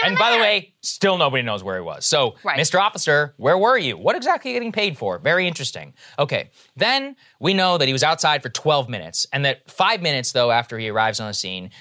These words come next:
Speaker 2: two cops are already there. And so they kinda chase him into the school. They get wounded in the course of this. So, okay, now we know that. Then there is a some forty, fifty minute odd gap where kids inside are bleeding to death and calling nine one one and begging the cops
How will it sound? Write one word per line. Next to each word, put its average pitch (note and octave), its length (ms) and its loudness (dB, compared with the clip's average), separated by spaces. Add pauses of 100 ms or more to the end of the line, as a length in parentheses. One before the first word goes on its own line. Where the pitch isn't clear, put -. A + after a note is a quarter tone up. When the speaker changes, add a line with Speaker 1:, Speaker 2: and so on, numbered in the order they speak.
Speaker 2:
two D#3+ 180 -2
cops B2 360 -2
are G2 100 -4
already G#2 340 0
there. D#2 380 -10
And A2+ 100 -8
so D#3 100 4
they G3 80 0
kinda E3+ 200 -2
chase D3 320 0
him A#2 120 -6
into F#2+ 140 -12
the G#2+ 80 -8
school. G#2 320 -4
They G#2 100 -6
get A2+ 180 -4
wounded G#2+ 420 -6 (220)
in B2 120 -4
the A#2 60 -4
course C3 260 -2
of F#2+ 60 -12
this. - 240 -8 (180)
So, D3 380 0
okay, D3+ 420 -2
now C3 140 0
we B2+ 80 -4
know G2+ 160 -6
that. C2+ 220 -10 (160)
Then B3 580 2
there G#3+ 220 4
is F3 220 2
a C#3 280 4
some B2+ 260 0
forty, D#3 420 0
fifty C3+ 300 -2
minute A#2+ 320 -2
odd A2 380 2
gap B2 400 0
where A#2+ 380 2 (200)
kids D3+ 300 0
inside B2 420 0
are A#2 60 0
bleeding B2+ 400 -2
to A2+ 40 -6
death A2 320 -2
and G2 120 -12
calling A#2+ 260 0
nine A2 240 -4
one G#2+ 180 -6
one B2 220 0
and G#2+ 140 -6
begging A#2 280 0
the G#2 60 -10
cops G#2 320 -2